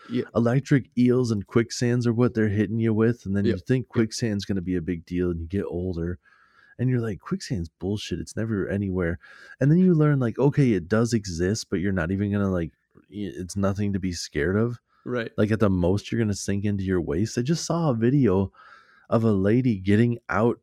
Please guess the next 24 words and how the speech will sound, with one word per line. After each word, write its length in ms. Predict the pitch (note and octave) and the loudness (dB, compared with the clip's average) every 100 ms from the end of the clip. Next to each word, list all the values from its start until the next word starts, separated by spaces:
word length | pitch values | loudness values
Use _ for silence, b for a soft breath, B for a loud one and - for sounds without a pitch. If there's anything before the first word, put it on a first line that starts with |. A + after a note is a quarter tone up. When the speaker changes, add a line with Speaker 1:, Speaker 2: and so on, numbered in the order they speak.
| - | -10
Speaker 2:
of 220 | G2+ _ | -12 _
quicksand 720 | - B2 - - F#2 E2 E2 | 2 2 0 -4 -2 -2 -2
without 280 | F2 F#2 G2 | -2 0 0
using 400 | F2+ G2+ G#2+ A2 | 0 0 0 0
her 160 | F#2+ E2+ | -2 -4
hands. 500 | - E2 F2+ A#2+ G#2 | -4 -2 -2 -2 -2
Like, 160 | G2 | -4
you 80 | B2 | -4
can 140 | B2 B2 | -6 -4
just 200 | C3+ - | -4 -6
crawl 380 | - G2+ A#2+ | -6 -2 0
out 100 | A#2 | -2
of 60 | G2 | -4
quicksand 480 | - A#2+ - A2 G2 | -4 -4 -2 -2 -2
yourself. 500 | D#2 - A#2 F2 - | -4 -4 -2 -2 -4
So 140 | - | -6
you're 80 | A2 | -2
like, 240 | A2 A2 - b b b b b b - | 0 -2 -10 b b b b b b -4
"Okay, 300 | C#3+ A2 F#2 | 0 2 2
so 180 | C#3 | 2
Speaker 1:
Right. 60 | A#2+ | 2
Speaker 2:
it's 80 | A#2 | 2
a 80 | G#2+ | -4
problem 800 | - C3+ D3+ C3+ G2 E2+ D#2+ | -2 0 0 0 0 0 -4